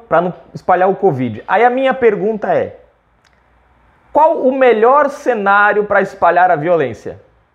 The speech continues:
a criminalidade? É, vem cá, ô, ô, senhor prefeito, o senhor tá querendo combater o covid ou o senhor tá querendo, ah, é, é, é, é, é, dar aos bandidos um melhor ambiente pra eles trabalharem?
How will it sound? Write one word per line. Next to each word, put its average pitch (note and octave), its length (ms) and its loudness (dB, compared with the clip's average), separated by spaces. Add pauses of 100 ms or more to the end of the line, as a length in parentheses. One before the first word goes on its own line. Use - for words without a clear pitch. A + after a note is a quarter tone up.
(140)
a D#3+ 120 -2
criminalidade? D3 840 0 (1040)
É, - 440 0
vem G4+ 180 0
cá, B3+ 220 2
ô, B3+ 260 4
ô, C4+ 60 4
senhor C#4 220 -2
prefeito, A#3 500 0
o - 20 -10
senhor C#4 180 -2
tá C4+ 140 0
querendo A#3 400 0
combater F#3+ 1080 0 (220)
o F3 80 -4
covid F#3+ 580 0 (140)
ou E4+ 200 2
o E4+ 40 -4
senhor C#4 300 2
tá C4+ 180 0
querendo, B3 1200 2
ah, F#3+ 340 2 (960)
é, E3+ 100 2
é, F3+ 140 4
é, F#3+ 280 4
é, F#3+ 460 2
é, F3 40 0
dar F#3+ 340 2
aos G3+ 360 0
bandidos G3+ 840 -2
um A#3 140 -4
melhor G#3+ 380 0
ambiente G3+ 540 0
pra F#3+ 120 0
eles F3+ 140 -2
trabalharem? D3 600 2